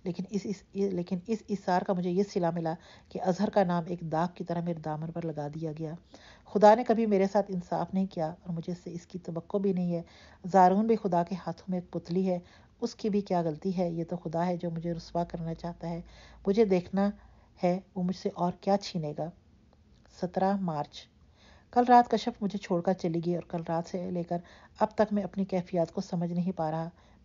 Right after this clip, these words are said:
मैं नहीं जानता था कि इन चंद माह में मैं उसके वजूद का इतना आदी हो जाऊंगा। कितनी आसानी से वो मेरे घर से चली गई है, यूं जैसे उसके नज़दीक मेरी कोई अहमियत ही नहीं है। मैंने उसे सिर्फ एक थप्पड़ मारा था,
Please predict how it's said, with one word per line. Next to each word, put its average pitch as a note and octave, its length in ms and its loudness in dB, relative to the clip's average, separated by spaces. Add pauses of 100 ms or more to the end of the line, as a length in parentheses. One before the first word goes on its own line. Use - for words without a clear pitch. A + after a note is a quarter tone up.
मैं E3+ 100 0
नहीं G3 220 2
जानता F3 340 0
था F#3+ 100 -6
कि F#3 80 -4
इन F3+ 80 -2
चंद F3 240 -4
माह E3+ 200 -2
में F3 180 -2 (380)
मैं G3 100 4
उसके G#3+ 200 0
वजूद F#3+ 300 2
का G#3+ 80 2
इतना G3 220 -2
आदी F3+ 320 0
हो F3 140 -2
जाऊंगा। E3 380 -4 (280)
कितनी F3+ 240 -6
आसानी F3+ 520 -2
से F3+ 200 -2 (320)
वो G#3 60 2
मेरे A3 200 6
घर G#3+ 160 0
से G#3+ 140 0
चली F3+ 260 2
गई F3 200 2
है, E3+ 180 0 (140)
यूं E3 140 -4
जैसे F3 340 -4 (400)
उसके A3 260 0
नज़दीक G3+ 380 2
मेरी F3+ 220 0
कोई G3+ 160 -2
अहमियत F3+ 480 -6
ही G3 140 -2
नहीं F3+ 220 0
है। D#3+ 120 -4 (360)
मैंने F3 180 0
उसे F3 180 -4
सिर्फ - 300 -8
एक G3+ 200 2
थप्पड़ F3 240 -4
मारा E3 240 0
था, F3 200 -6